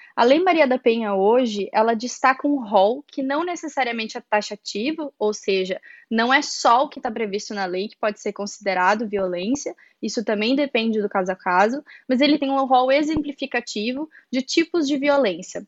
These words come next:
e são cinco tipos diferentes. Ela pode ser física, psicológica, sexual, patrimonial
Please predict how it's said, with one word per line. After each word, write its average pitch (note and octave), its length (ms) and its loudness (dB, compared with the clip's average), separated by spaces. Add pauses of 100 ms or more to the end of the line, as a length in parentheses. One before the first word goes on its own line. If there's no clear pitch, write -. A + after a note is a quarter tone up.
(100)
e A3+ 80 -16
são C4 160 -6
cinco E4 340 -4
tipos C4+ 380 -4
diferentes. B3+ 760 -2 (440)
Ela B3 180 6
pode A3+ 260 -2
ser G#3+ 140 -8
física, C4 720 -4 (120)
psicológica, A#3 1000 -2 (260)
sexual, A3+ 1040 0 (720)
patrimonial C#4+ 960 0